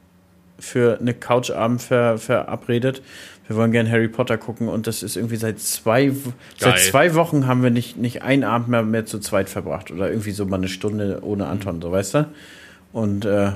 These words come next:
Speaker 1: fehlt
Speaker 2: Mhm.
Speaker 1: einem so ein bisschen auch. Man lebt natürlich nebenbei sich so, aber so, dass man mal wieder zusammen chillt, bin da so ein Typ, ich brauch das immer, diese gemeinsame Chillen.
Speaker 2: Ist so.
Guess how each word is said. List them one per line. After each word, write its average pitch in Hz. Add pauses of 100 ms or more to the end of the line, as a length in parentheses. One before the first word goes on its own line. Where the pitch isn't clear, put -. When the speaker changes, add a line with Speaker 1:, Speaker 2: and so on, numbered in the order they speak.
Speaker 1:
fehlt 147
Speaker 2:
Mhm. 170
Speaker 1:
einem 165
so 165
ein 160
bisschen 160
auch. 123
Man 117
lebt 143
natürlich 143
nebenbei 139
sich 185
so, 214 (500)
aber 120
so, 131
dass 131
man 135
mal 131
wieder 127
zusammen 120
chillt, 165 (460)
bin 120
da 117
so 107
ein 107
Typ, 120
ich 110
brauch 107
das 90
immer, 87
diese 92 (120)
gemeinsame 90
Chillen. 95 (600)
Speaker 2:
Ist 160
so. 117